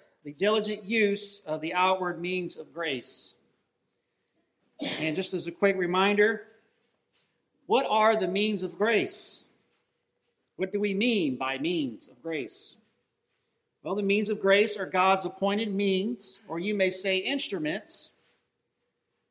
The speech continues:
by which the Holy Spirit enables the elect to receive Christ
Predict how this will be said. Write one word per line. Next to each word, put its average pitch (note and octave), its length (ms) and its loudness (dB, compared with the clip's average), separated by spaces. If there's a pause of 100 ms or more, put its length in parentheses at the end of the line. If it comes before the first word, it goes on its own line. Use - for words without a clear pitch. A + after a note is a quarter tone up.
by C#4 240 4
which F#3 300 4
the F#3 80 -4
Holy G#3+ 300 2
Spirit F#3 420 0
enables F#3+ 480 0
the D#3+ 80 -10
elect F#3+ 480 -2
to D#3+ 100 -12
receive G3+ 540 -8
Christ E3 640 -2